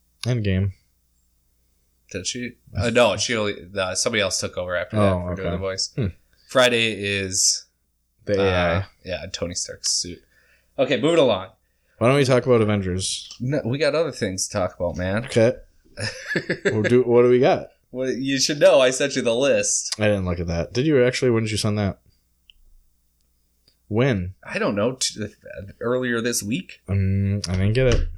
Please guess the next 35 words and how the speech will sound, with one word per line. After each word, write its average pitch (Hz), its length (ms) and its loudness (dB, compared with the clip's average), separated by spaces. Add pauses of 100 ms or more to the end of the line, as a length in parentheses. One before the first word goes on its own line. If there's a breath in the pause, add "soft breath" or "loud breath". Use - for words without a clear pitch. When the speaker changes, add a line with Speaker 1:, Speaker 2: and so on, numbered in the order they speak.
Speaker 2:
Yeah, 92 300 -2
I 92 100 -2
shared 107 340 -2
you 98 100 0
on 92 100 2
the 90 80 -8
document. 95 540 -4
You 87 100 -14
didn't 85 180 -10
look. 95 300 -2 (640 loud breath)
Um, 117 800 0 (920)
did 127 180 2
you 143 100 -4
see - 300 4
Shazam? 135 540 -2 (1600)
Speaker 1:
Uh, 101 360 -2
I 107 100 -2
did 110 120 -2
not. 87 360 -8 (320)
I 92 140 -4
just 107 220 -2
saw 107 160 0
Aquaman. 82 560 -10 (260)
Speaker 2:
I 104 120 -4
saw 104 220 2
Shazam. 87 480 -6 (400)
Speaker 1:
And 98 140 -6
you 95 100 0
loved 87 200 -4
it. - 140 -12 (260)
Speaker 2:
It - 60 -10
was 175 120 -2
all 180 60 6
right. 202 200 0 (760)
Um, 113 920 2